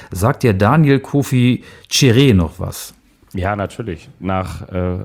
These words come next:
Speaker 2: vier Jahren das erste Tor wieder, ne? An der Bremer Brücke gegen
Speaker 1: Ja,
Speaker 2: Eintracht
Speaker 1: nach drei
Speaker 2: Braunschweig.
Speaker 1: Jahren, äh, ja, genau. Der hat für den VfL Osnabrück getroffen. Der hat ja eine lange Leidenszeit hinter sich,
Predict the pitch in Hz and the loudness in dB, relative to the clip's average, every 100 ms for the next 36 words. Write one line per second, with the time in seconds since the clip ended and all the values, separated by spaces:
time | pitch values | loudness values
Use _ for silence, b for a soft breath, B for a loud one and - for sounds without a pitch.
0 | - - 120 131 113 117 120 107 98 104 | -12 -10 -4 -4 -2 -2 -2 -4 -4 -6
1 | 110 110 107 127 107 87 85 92 120 - | -4 -6 -6 -4 -2 -2 -2 -4 -6 -6
2 | 98 98 92 87 104 107 98 113 110 160 | -6 -4 -4 -4 -4 -4 -4 -4 -4 -6
3 | - 175 B B B B B _ 107 104 | -10 -18 B B B B B _ -4 -2
4 | 98 104 117 104 110 98 113 113 120 107 | 0 2 2 2 0 0 2 2 2 0
5 | 82 90 - - - _ _ 113 107 98 | -2 -8 -14 -20 -20 _ _ -4 -4 -2
6 | 104 104 98 82 95 101 - 107 98 107 | 0 2 2 -2 -4 -4 -4 -2 -2 -4
7 | 101 98 107 104 123 120 - 123 - 131 | -4 -6 -6 -6 -6 -8 -6 -6 -4 -2
8 | 131 107 104 104 104 101 101 98 98 98 | -2 -2 -2 -2 -4 -4 -2 0 -2 -2
9 | 98 95 113 107 98 110 104 - 104 117 | -2 -2 -2 0 0 0 -2 -4 -4 -4
10 | 107 92 104 | -4 -2 -2